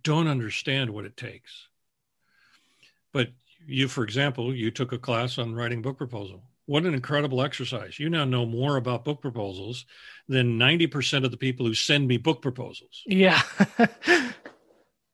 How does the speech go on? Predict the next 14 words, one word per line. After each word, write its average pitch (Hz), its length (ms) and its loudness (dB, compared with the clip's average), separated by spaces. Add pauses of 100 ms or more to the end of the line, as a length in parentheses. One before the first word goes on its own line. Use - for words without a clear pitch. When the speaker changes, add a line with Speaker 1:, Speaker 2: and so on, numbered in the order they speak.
(800)
Speaker 1:
It's, - 420 -2 (340)
I 123 60 -6
mean, 113 180 -2
I 120 120 0
wrote 113 300 -4 (160)
twenty-five 127 500 -4
rejection 127 440 -6
letters 101 280 -10
this 98 160 -12
morning. 107 360 -8 (920)
And 107 400 -4 (100)
of 120 240 0
those 117 520 -6 (340)
twenty-five, 117 800 0